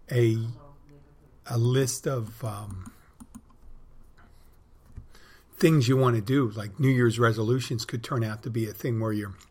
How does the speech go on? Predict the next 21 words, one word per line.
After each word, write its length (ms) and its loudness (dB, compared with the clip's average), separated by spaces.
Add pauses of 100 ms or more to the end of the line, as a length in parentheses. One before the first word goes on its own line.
(960)
just 260 0
listing 380 0 (120)
everything 720 -2 (1400)
you 520 4
think 400 -2
is 160 -4
negative 420 2
about 380 -6
yourself. 640 -8 (3000)
You 120 2
know, 240 -2 (360)
part 220 8
of 80 0
the 160 4
end 160 2
of 40 -2
the 120 0
year 380 2 (520)
may 260 4
be 300 0
just 420 -6